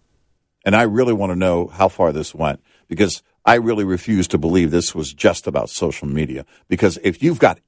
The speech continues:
eighty agents assigned here, then tell me what they weren't doing.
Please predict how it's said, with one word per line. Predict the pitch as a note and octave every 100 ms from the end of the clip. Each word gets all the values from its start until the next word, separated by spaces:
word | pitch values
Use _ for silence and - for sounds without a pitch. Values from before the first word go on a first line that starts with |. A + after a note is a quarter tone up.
| -
eighty | E3 E3+ F#3 F#3+ -
agents | C#3 C#3+ D#3+ F3+ E3 - - _ _ _ _ _ _ _ _ _ _ _ _
assigned | A2+ - - D3 C#3+ D#3+ D3
here, | E3+ D#3+ F3 - _ _ _ _ _ _ _ _ _ _ _ _ _ _ _ _ _ _ _ _ _ _ _ _ -
then | G3+
tell | - F3 E3+
me | D3+
what | C#3+ C#3
they | C#3 C#3
weren't | G#2+ C#3 -
doing. | - D2 A#1